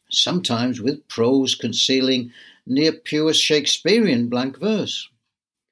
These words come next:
sometimes with gentle irony, as in the brief piece I have chosen to illustrate this point. It's chapter eighty-three, occupying no more than the pages three fifty-one to two in my dog-eared edition.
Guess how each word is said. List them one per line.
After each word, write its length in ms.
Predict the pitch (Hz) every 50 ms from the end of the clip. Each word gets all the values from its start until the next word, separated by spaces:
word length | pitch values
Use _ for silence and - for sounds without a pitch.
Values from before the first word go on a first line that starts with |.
| _ _ _ _ _ _ _ -
sometimes 760 | - - 196 220 240 - - - 127 135 143 147 143 - 120
with 160 | 120 120 120
gentle 460 | - - 147 185 208 190 - 165 -
irony, 800 | 98 113 123 135 135 127 131 127 120 127 131 127 127 127 123 - _ _ _ - _ _ _ _ _ _ -
as 220 | 107 120 143 139 156
in 140 | 143 131
the 80 | 120 120
brief 400 | - 120 143 185 214 - - -
piece 280 | - 131 127 135 - -
I 100 | 131 143
have 120 | 175 175
chosen 420 | - - - 113 107 107 101 110 113
to 140 | - 131 120
illustrate 520 | 120 131 123 - - 131 123 123 120 -
this 180 | 107 110 - -
point. 560 | - - - 165 160 123 95 90 - - - _ _ _ _ _ _ _ _ _ _ - - _ _ _ _ _ _ _ _ _ _ _ _ -
It's 200 | 156 143 - -
chapter 680 | - - - 160 175 185 - - - 220 214 - - -
eighty-three, 1080 | 180 147 113 - - - - 160 - - - - 220 233 247 240 208 139 98 92 92 - _ _ _ _ _ _ _ _ _ _ _ _ -
occupying 600 | 143 131 - 110 - - 147 143 147 147 143 131
no 160 | 131 165 208
more 280 | 185 147 143 151 160 143
than 140 | 143 135
the 80 | 131 135
pages 600 | - - 131 131 135 117 117 131 127 117 - -
three 160 | - 190 214 185
fifty-one 760 | - - 147 131 - - 127 113 101 117 120 127 127 120 117
to 140 | - 117 -
two 520 | - - - 165 143 110 - - - - -
in 100 | 107 110
my 200 | 110 117 120 120
dog-eared 680 | 98 92 - - 135 123 110 110 107 117 120 120 117
edition. 640 | 127 120 117 156 160 - - 165 147 117 101 92 92